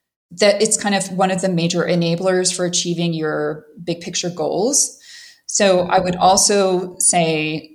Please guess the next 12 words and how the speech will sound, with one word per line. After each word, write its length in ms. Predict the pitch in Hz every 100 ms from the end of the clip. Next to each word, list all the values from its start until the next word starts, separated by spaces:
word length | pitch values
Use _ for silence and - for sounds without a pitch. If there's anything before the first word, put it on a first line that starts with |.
| _
you 120 | 180
know, 100 | 165
sit 240 | 170 208 202
down 200 | 190 180
and 120 | 175
think 220 | 175 175
about, 600 | 175 160 156 156 - - - _ -
you 80 | 175
know, 380 | 147 147 147 -
what 260 | 170 190
are 60 | 196
your, 720 | 180 180 170 165 160 160 -